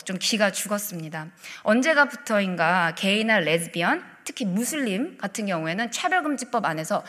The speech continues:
절대적인 보호를 받는 대상자들입니다. 하지만 그리스도인은 힘없는 구석에 밀린 신세와 같다는 생각을 했습니다. 그때 용기를 내서 "나는 학교와 학생과 또 아이들을 위해 앞에서 기도 한번 해본 적 있나?"라는 마음으로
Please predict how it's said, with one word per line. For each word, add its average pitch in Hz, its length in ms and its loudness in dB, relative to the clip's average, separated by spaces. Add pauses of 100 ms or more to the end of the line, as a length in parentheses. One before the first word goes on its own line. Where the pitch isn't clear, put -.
(180)
절대적인 247 800 2
보호를 196 380 -2
받는 180 380 -2
대상자들입니다. 160 960 -4 (520)
하지만 311 280 4
그리스도인은 254 600 0
힘없는 339 600 2
구석에 214 380 -4
밀린 185 260 -2
신세와 311 360 -2
같다는 202 600 -2
생각을 233 380 -4
했습니다. 170 560 -6 (500)
그때 202 260 -2
용기를 247 460 2
내서 170 440 2 (300)
"나는 196 420 2 (300)
학교와 247 640 4
학생과 208 800 0 (180)
또 214 100 2
아이들을 233 480 4
위해 196 440 2
앞에서 214 340 0
기도 233 300 2
한번 247 360 6
해본 349 320 -4
적 302 160 4
있나?"라는 202 420 2
마음으로 165 600 2